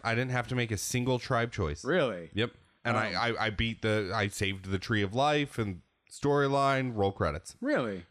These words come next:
Speaker 1: Yep.
Speaker 2: Interesting. 'Cause,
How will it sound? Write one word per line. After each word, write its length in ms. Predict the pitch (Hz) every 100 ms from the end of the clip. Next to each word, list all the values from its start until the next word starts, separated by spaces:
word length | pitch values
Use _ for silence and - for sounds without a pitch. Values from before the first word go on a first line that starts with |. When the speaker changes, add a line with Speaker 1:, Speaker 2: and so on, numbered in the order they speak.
| -
Speaker 1:
Yep. 160 | 123 - -
Speaker 2:
Interesting. 640 | 175 208 185 - 98 87 85 - - _ _ _ _ _ _ _ _
'Cause, 520 | 151 151 135 120 -